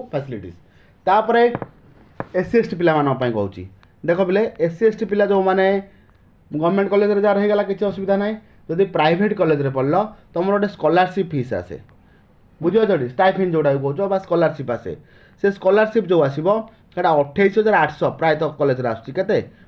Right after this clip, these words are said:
ଅଠେଇଶ ହଜାର ଆଠଶହ ଆସୁଛି। ଏ ଅଠେଇଶ ହଜାର ଆଠଶହ ବାଦେ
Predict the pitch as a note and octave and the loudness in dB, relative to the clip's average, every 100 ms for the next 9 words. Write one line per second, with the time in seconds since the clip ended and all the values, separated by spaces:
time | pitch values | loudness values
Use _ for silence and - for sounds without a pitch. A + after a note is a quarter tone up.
0 | - B2+ C#3 F#3 E3+ D#3+ F#3 A#3 - - | -8 -6 0 0 2 2 2 0 -4 -18
1 | - B2 - B2 G2 - F2 - - - | -8 -8 -4 -4 -4 -10 -16 -16 -12 -2
2 | D3+ C#3+ E3+ G3 G3+ G#3 F3+ E3 G3 E3+ | 0 0 0 2 4 4 2 0 0 2
3 | D#3+ D#3 F3+ | 2 2 0